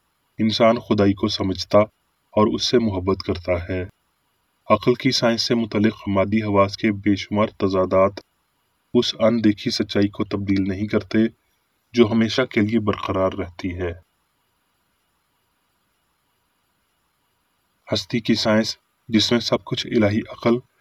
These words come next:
یا خدا اور اس کا خیال شامل ہے، اس دور میں واضح تر ہوگا، مگر اس عقیدے کے لیے کہ مادہ انسان کا آلہ ہے یا یہ کہ انسان اپنی جسمانی سوچ میں داخل ہو سکتا ہے،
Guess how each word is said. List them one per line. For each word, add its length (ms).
یا 180
خدا 320
اور 280
اس 160
کا 100
خیال 340
شامل 380
ہے، 200
اس 200
دور 220
میں 220
واضح 340
تر 120
ہوگا، 440
مگر 240
اس 280
عقیدے 480
کے 120
لیے 280
کہ 160
مادہ 340
انسان 680
کا 120
آلہ 240
ہے 300
یا 160
یہ 260
کہ 260
انسان 460
اپنی 260
جسمانی 480
سوچ 360
میں 100
داخل 340
ہو 220
سکتا 420
ہے، 220